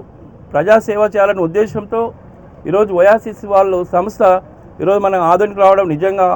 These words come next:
ఆదోని ప్రజలు ఎంతో పుణ్యం చేసుకున్నటువంటి పరిస్థితి. కాబట్టి ఇటువంటి ఫ్రీ క్యాంప్స్ను మనం ఎంకరేజ్ చేస్తూ రాబోయే రోజుల్లో ఒయాసిస్ ఇంకా మంచి ఉన్నత స్థాయికి పోవాలని కోరుకుంటున్నాను. అంతేకాకుండా విజయలక్ష్మి, డాక్టర్ విజయలక్ష్మి గారు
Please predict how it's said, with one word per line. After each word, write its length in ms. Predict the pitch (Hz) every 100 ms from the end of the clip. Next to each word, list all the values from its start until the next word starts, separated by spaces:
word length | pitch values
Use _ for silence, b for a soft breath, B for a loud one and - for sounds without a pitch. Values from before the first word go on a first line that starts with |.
| 139
ఆదోని 280 | 165 190 190
ప్రజలు 280 | 185 180 170 170 - - - - -
ఎంతో 220 | 170 208 185 127 - -
పుణ్యం 220 | 160 202 190
చేసుకున్నటువంటి 500 | 185 190 180 180 170 -
పరిస్థితి. 400 | 185 220 165 110 - - - - - - - -
కాబట్టి 280 | 143 180 196 202
ఇటువంటి 360 | 196 208 202 185 147 - - - - - -
ఫ్రీ 140 | 185 220
క్యాంప్స్ను 440 | 208 208 208 208 214 190
మనం 140 | 156 147
ఎంకరేజ్ 340 | 170 208 214 214
చేస్తూ 280 | 208 202 226 220 - - - - 139
రాబోయే 300 | 185 226 220
రోజుల్లో 340 | 214 208 208 190 127 143
ఒయాసిస్ 460 | 180 208 214 196 190
ఇంకా 180 | 190 214 180
మంచి 200 | 180 214 185
ఉన్నత 160 | 208 -
స్థాయికి 280 | 208 208 190
పోవాలని 320 | 202 196 190 160
కోరుకుంటున్నాను. 600 | 180 214 208 196 196 208 196
అంతేకాకుండా 640 | 175 226 208 202 214 214 220 220 - - - - - -
విజయలక్ష్మి, 580 | 143 202 226 220 - 233 233 - 165
డాక్టర్ 240 | 180 180
విజయలక్ష్మి 400 | 185 208 208 202 196
గారు 200 | 196